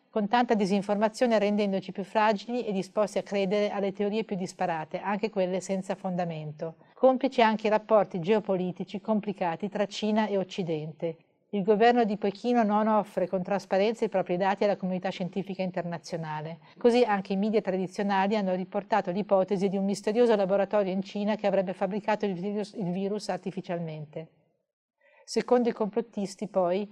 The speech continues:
il virus sarebbe stato diffuso apposta perché le case farmaceutiche avrebbero tutto da guadagnarci. Teorie setacciate e smontate dagli studi scientifici.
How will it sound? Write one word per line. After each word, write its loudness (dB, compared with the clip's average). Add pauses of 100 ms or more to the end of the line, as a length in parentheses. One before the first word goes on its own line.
(360)
il -2
virus 2
sarebbe 0
stato -2
diffuso -2
apposta 0
perché -2
le 0
case 4
farmaceutiche -2
avrebbero 0
tutto -4
da 0
guadagnarci. -4
Teorie 2
setacciate -2
e 4
smontate -2
dagli 0
studi -6
scientifici. -10